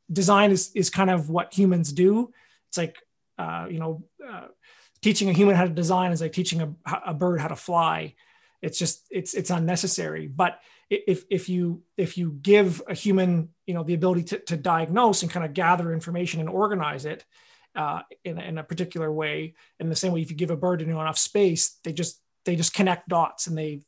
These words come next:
they start doing this, this design work. So the, the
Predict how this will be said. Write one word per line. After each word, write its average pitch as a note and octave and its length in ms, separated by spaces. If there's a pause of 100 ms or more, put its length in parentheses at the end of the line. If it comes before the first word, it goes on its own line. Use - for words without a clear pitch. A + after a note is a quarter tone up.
(140)
they E3+ 80
start E3+ 240
doing D#3+ 240
this, - 300 (140)
this D#3+ 200
design E3 460
work. E3 200 (580)
So F#3+ 180
the, E3 260 (120)
the E3 280